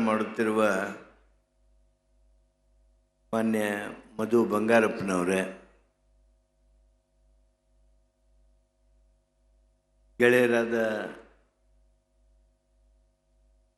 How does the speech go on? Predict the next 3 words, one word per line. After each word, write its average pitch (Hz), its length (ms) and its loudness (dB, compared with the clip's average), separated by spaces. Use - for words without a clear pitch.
ವಕೀಲರಾದ 107 800 -2
ಸಂದೀಪ್ 110 500 -6
ಪಾಟೀಲ್ರವರೇ, 95 800 -2